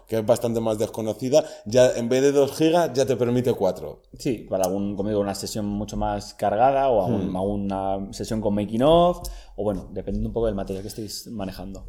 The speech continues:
Speaker 1: Exactamente. Seguimos con otra. A ver, hay muchísimas. Yo he traído las que a mí más
Speaker 2: Sí,
Speaker 1: me
Speaker 2: yo
Speaker 1: gu-,
Speaker 2: creo
Speaker 1: me han
Speaker 2: que
Speaker 1: gustado, he probado y
Speaker 2: las llam-, las más llamativas para
Speaker 1: Hmm.
Speaker 2: nosotros. Hmm.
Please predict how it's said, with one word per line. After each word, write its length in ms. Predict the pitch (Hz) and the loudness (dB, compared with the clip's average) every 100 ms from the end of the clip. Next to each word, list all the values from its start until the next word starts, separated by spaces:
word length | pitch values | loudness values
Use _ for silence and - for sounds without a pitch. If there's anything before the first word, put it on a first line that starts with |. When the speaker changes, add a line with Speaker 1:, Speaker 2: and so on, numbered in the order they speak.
| - | 2
Speaker 1:
Exactamente. 720 | 123 127 - 104 95 90 95 | 4 4 4 0 0 -4 -4
Seguimos 460 | 92 113 143 135 110 | -2 2 4 4 2
con 240 | 110 107 | 0 4
otra. 300 | 135 151 156 | 4 4 2
A 120 | 151 110 | 4 4
ver, 120 | 117 | 4
hay 140 | 110 | 4
muchísimas. 540 | 131 135 113 95 92 92 | 2 0 -2 -4 -4 -2
Yo 80 | |
he 40 | 107 | 0
traído 280 | 117 127 147 | 4 6 6
las 140 | 139 | 4
que 100 | - | 2
a 100 | 101 | -2
mí 140 | 104 107 | 0 0
más 300 | 113 113 113 | 2 2 4
Speaker 2:
Sí, 60 | - | 6
Speaker 1:
me 80 | 123 | 6
Speaker 2:
yo 60 | |
Speaker 1:
gu-, 160 | 113 110 | 6 6
Speaker 2:
creo 140 | 127 | 4
Speaker 1:
me 60 | 131 | 4
han 80 | - | 4
Speaker 2:
que 60 | 131 | 4
Speaker 1:
gustado, 380 | 127 131 143 | 6 6 6
he 80 | 135 | 4
probado 340 | 120 117 117 131 | 4 4 6 4
y 40 | |
Speaker 2:
las 120 | 127 113 | 4 2
llam-, 180 | 131 123 | 0 0
las 140 | 113 | 0
más 140 | 123 | 2
llamativas 380 | 139 131 113 110 | 0 0 0 -2
para 160 | - 104 | -2 -2
Speaker 1:
Hmm. 40 | |
Speaker 2:
nosotros. 360 | 107 90 67 - _ | -2 -4 -8 -16 _
Hmm. 60 | - | -16